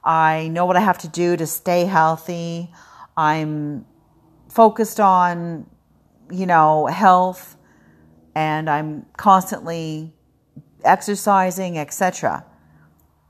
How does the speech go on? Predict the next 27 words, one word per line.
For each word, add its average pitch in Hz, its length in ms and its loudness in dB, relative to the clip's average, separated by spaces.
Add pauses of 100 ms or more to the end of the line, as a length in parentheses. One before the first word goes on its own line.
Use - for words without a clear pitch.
(960)
I 185 80 4
don't 196 200 4
eat 190 200 -6
certain 180 260 -6
foods. 190 460 -4
I 175 80 4
don't 175 180 0
eat 165 160 -8
certain 170 220 -8
foods 165 320 -2
after 156 280 2
a 143 60 -6
certain 143 320 -8
time, 196 420 0
et 160 140 -8
cetera, 165 340 -4
et 156 120 -6
cetera. 143 520 -2 (680)
So 208 320 4
what 180 360 0
if 214 160 -4
time 165 520 -2
is 160 120 -10
part 165 280 -2
of 151 100 -10
my 156 180 -4
body? 156 560 0